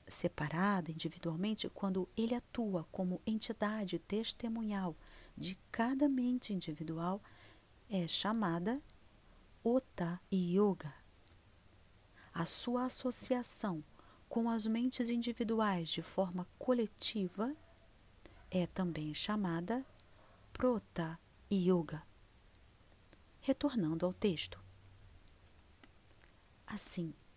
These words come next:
na vida de um praticante espiritual, sadhaka, na vida de um devoto, bhakta, o kirtan é extremamente essencial.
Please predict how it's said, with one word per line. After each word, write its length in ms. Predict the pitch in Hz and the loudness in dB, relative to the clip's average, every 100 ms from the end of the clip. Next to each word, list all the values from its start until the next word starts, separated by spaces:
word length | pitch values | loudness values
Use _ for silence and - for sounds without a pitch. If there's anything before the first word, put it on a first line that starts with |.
| - | -10
na 140 | 208 202 | -4 -2
vida 360 | 185 220 185 | -2 -4 -4
de 160 | 151 151 | -8 -6
um 120 | 151 | -4
praticante 760 | 156 185 185 180 - 220 220 175 | -2 -2 -2 -6 -2 0 0 -2
espiritual, 640 | - - 160 - 165 180 175 | -4 -4 -6 -6 -4 -2 4
sadhaka, 680 | - 160 156 185 - 262 - - - | 4 4 -2 -4 -4 -4 -6 -16 -8
na 80 | 160 | -4
vida 300 | 160 190 175 | 0 0 0
de 100 | 151 | -4
um 60 | 156 | -6
devoto, 560 | 160 143 151 190 - | -6 -6 -4 -4 -6
bhakta, 520 | 165 147 175 - 226 247 - - | -6 -6 -6 -8 -8 -8 -14 -10
o 140 | - | -6
kirtan 440 | - - 294 - 220 | -4 -2 -2 -2 -2
é 80 | 185 | -2
extremamente 880 | - - 185 254 240 147 180 240 180 | -4 -6 -4 -2 -2 -2 -4 -6 -4
essencial. 480 | - 160 - - | -4 0 0 -2